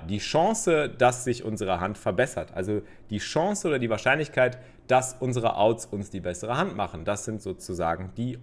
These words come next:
Odds. Ja, das ist einfach die Gewinnwahrscheinlichkeit, die wir im Endeffekt haben. Nicht zu ver-, verwechseln mit Equity. Equity haben wir auch schon besprochen. Aber Odds sind einfach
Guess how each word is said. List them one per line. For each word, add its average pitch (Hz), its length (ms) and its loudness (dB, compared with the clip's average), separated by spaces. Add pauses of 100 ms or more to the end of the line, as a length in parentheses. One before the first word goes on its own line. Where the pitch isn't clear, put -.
Odds. - 420 -4 (480)
Ja, 101 380 -2
das - 160 -12
ist 90 120 -16
einfach 87 300 -8
die 87 240 -6
Gewinnwahrscheinlichkeit, 107 840 0
die 92 40 -6
wir 87 80 -4
im - 60 -8
Endeffekt - 320 -10
haben. 82 160 -4
Nicht 202 160 2
zu 180 120 0
ver-, 156 160 2
verwechseln 135 580 -2
mit 92 240 -4
Equity. 208 480 -4
Equity - 380 -4
haben 101 160 -2
wir 92 120 0
auch 143 100 0
schon 139 160 -6
besprochen. 123 560 -4 (360)
Aber 110 360 2
Odds - 380 -2
sind 120 240 -8
einfach 107 460 -2